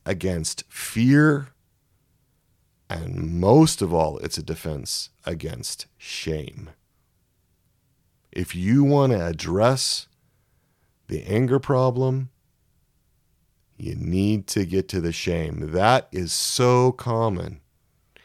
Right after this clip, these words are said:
And it's interesting because in none of these Catholic authors that I'm gonna discuss, Father Morrow never brings up shame. It's not one of the three things that he believes really fuels anger,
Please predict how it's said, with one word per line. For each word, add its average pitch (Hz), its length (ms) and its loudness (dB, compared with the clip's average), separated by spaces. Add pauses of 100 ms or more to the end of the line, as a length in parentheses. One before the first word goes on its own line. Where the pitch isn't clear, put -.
(340)
And 135 140 4
it's 143 120 0
interesting 165 500 2
because 113 280 2
in 120 240 8
none 180 200 8
of 226 100 6
these 202 180 2
Catholic 180 480 -2
authors 165 380 2
that 117 100 4
I'm 110 80 2
gonna 117 140 2
discuss, 127 640 -2 (640)
Father 101 280 4
Morrow 131 500 8 (100)
never 107 380 6
brings 90 280 2
up 82 120 0
shame. - 420 -6 (380)
It's - 160 -6
not 147 180 6
one 127 180 6
of 127 80 6
the 110 100 0
three 120 340 0
things 101 340 2
that 92 120 2
he 117 120 4
believes 95 320 2
really 87 220 2
fuels 85 420 -2
anger, 98 400 0